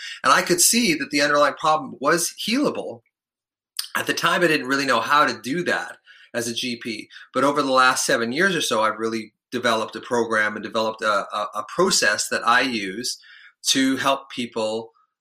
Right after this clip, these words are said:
uncover this stuff. So it became this sort of crisis of conscience. I, I, I love being a doctor in many ways, but I also saw that they were very heavily laden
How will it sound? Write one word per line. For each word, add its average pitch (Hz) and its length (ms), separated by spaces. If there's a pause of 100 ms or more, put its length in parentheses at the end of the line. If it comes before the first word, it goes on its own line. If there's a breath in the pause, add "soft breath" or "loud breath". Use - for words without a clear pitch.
uncover 196 400
this 117 200
stuff. - 240
So 160 200
it 156 60
became 190 300
this 170 180
sort 156 140
of 127 100
crisis 135 420
of 123 120
conscience. - 600 (360 loud breath)
I, 120 520
I, 117 60
I 117 40
love 123 340
being 120 200
a 110 60
doctor 113 400
in 104 140
many 131 240
ways, - 460 (440)
but 131 140
I 135 80
also 185 340
saw 135 380
that 131 160
they 127 80
were 117 280
very 147 480
heavily 135 460
laden 120 560